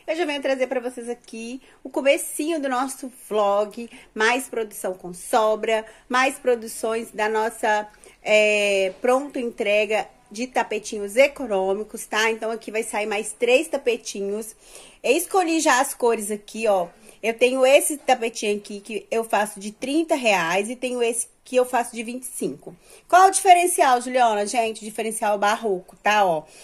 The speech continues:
esse aqui não tem barroco, tá? Esse mescladinho aqui é de outra marca, que eu paguei bem baratinho nele. Já esse daqui é barroco, tá, gente? Então, ele é mais caro, mas mesmo assim, eu vou utilizar aqui já barbantes abertos no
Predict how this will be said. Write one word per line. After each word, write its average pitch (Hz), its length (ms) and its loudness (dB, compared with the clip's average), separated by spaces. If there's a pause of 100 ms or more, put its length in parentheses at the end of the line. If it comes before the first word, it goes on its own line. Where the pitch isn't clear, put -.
(240)
esse 220 220 2
aqui 233 240 -10
não 254 180 -2
tem 285 160 -2
barroco, 220 880 2 (800)
tá? 208 220 6
Esse 214 160 -4
mescladinho 202 560 -2
aqui 190 400 -8 (400)
é 196 640 6 (300)
de 196 200 -8
outra 254 380 2
marca, 214 720 0 (180)
que - 60 -8
eu 202 60 -4
paguei 196 240 0
bem 185 180 -2
baratinho 240 480 2
nele. 185 420 -6 (320)
Já 233 320 4
esse 277 240 2
daqui 220 360 -6
é 202 40 0
barroco, 208 580 -4
tá, 180 220 -6
gente? 185 320 -10
Então, 190 360 -2
ele 190 120 -2
é 196 60 2
mais 220 300 -2
caro, 220 440 2 (220)
mas 240 180 0
mesmo 330 400 6
assim, 254 440 -2
eu 247 40 -4
vou 233 160 -6
utilizar 233 560 -4
aqui 233 300 -8
já 226 240 0
barbantes 226 540 -2
abertos 196 560 -2
no 262 340 -2